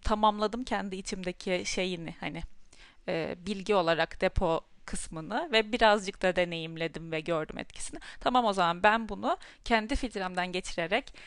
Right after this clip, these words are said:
beni dinleyen insanlara aktarabilirim. Çünkü neden onlara da iyi gelmesin diye düşünüyorum. Tamamen buna göre belirliyorum konuları.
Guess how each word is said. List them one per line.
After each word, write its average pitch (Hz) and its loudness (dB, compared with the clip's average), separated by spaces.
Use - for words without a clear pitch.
beni 240 6
dinleyen 180 2
insanlara 208 2
aktarabilirim. 214 -2
Çünkü 247 -4
neden 247 2
onlara 185 2
da 202 4
iyi 185 2
gelmesin 170 0
diye 165 -2
düşünüyorum. 202 -4
Tamamen 269 6
buna 214 2
göre 170 2
belirliyorum 165 -4
konuları. 160 -4